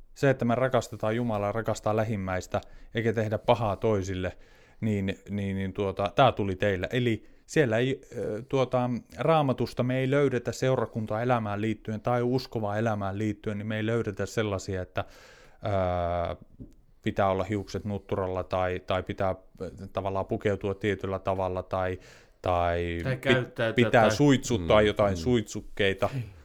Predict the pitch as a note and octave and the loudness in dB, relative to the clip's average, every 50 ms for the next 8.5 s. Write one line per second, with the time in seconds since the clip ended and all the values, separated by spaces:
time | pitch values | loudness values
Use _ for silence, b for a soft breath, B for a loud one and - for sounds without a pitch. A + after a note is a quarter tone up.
0 | - _ - - G2 F#2 F#2 G2 C3 C#3+ B2+ D3 C#3 D3 C#3 - - C3+ - - | -20 _ 0 4 4 6 6 6 4 4 4 4 4 4 4 2 -2 -4 -2 0
1 | C3 C3 A#2+ - C3+ C3 B2+ A2+ G#2+ G#2 F#2+ - - G#2 G2 - A2 - E2 G#2 | 2 2 4 4 6 6 6 6 4 4 2 2 0 0 0 0 0 0 0 -2
2 | - - - - - G#2+ C3+ C#3 A#2 G#2 A#2 A2+ A2 F#2 G#2+ G2+ G2 G2 G2 G2+ | -2 -4 -6 -4 -2 0 2 4 4 6 6 4 4 4 2 2 2 2 2 2
3 | G2 G2 G2 G2 G2 G2+ G2 F#2+ - - - G1+ G1+ G1+ G1+ G1+ G2 G2+ G2+ F#2+ | 2 0 0 0 0 -2 -2 -2 -4 -6 -8 -8 -8 -6 -6 -4 0 0 0 0
4 | - - G2 G#2 F#2+ F2+ - F#2+ F#2 - - G2+ G2 F#2 E2 F2+ F#2 - - G2+ | 0 0 0 0 0 -2 -4 -6 -4 0 2 4 4 4 2 0 -4 -2 0 2
5 | G2 F#2+ - B B B B B B B B - - - - - - - - - | 4 4 2 B B B B B B B B -16 -14 -14 -14 -14 -14 -14 -16 -10
6 | - G2 G#2+ G2+ G#2 G2+ F#2 E2 G2+ G#2 F#2+ F#2+ F2+ E2+ D#2 D#2 - - E2+ D2+ | -2 2 4 4 4 4 4 4 4 4 4 4 4 4 2 0 0 -2 -2 -2
7 | - - - - - - F2 D#2+ - - - - G2+ G#2 G2+ F#2+ - - - G2 | -4 -6 -10 -6 -2 -2 0 0 -2 -4 -6 -2 2 4 4 4 4 2 4 4
8 | F#2+ F#2+ F#2+ F#2+ G2 F#2+ F2+ F2+ F2+ F2+ | 6 6 8 6 6 6 6 2 2 0